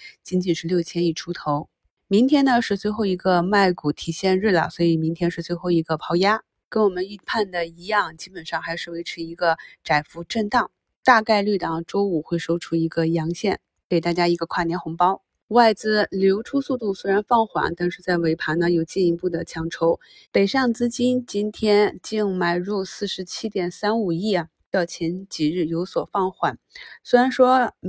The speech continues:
美元对人民币汇率啊，开始震荡了，没有继续的下跌，但是呢，外资啊，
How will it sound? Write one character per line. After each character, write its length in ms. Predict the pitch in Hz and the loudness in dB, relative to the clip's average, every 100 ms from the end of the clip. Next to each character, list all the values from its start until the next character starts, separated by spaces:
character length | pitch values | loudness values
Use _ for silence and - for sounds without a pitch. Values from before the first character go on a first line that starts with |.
| - | 0
美 200 | 196 190 | 2 4
元 180 | 190 220 | 2 2
对 180 | 240 | 2
人 140 | 196 185 | 2 -2
民 160 | 220 | -4
币 140 | 233 233 | -4 -4
汇 200 | - 233 | 0 0
率 80 | 214 | 0
啊， 160 | 170 | -4
开 200 | - 190 | -6 -10
始 200 | - 175 - | -10 -12 -6
震 240 | 226 190 | -6 -2
荡 180 | 226 214 | 0 0
了， 220 | 151 139 _ _ - | -2 -10 _ _ 0
没 80 | |
有 140 | 202 180 | 0 -2
继 180 | - 240 | -6 -8
续 160 | - | -8
的 80 | 160 | -14
下 220 | - 165 | -14 -14
跌， 260 | 160 175 160 | -12 -12 -10
但 140 | 165 | -12
是 140 | 170 165 | -12 -6
呢， 180 | 156 156 - - | -6 -6 -14 -10
外 280 | 208 240 196 | 2 4 4
资 180 | 175 226 | 0 -2
啊， 260 | 214 160 | -2 -2